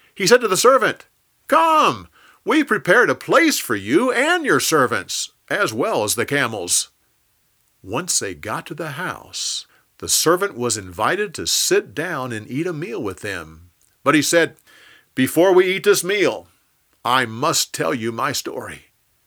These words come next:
He then told them about the assignment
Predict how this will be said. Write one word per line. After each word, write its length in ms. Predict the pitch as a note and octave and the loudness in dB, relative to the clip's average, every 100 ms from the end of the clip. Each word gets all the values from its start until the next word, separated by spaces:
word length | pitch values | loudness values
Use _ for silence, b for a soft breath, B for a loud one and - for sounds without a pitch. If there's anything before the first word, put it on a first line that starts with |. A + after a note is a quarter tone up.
| _ _ _ _ _ _ | _ _ _ _ _ _
He 200 | C3+ B2 | -8 -2
then 320 | C#3+ G#3+ F3 | 0 0 -4
told 360 | - D#3+ G3+ | -6 -2 -2
them 140 | D#3 F3 | -2 -6
about 400 | D#3+ A#2+ D#3 D3 | -4 -2 -2 -4
the 120 | A#2 | -6
assignment 800 | F2+ - - D#3+ D#3 F#2 E2 A2 | -2 0 0 0 0 -4 -12 -14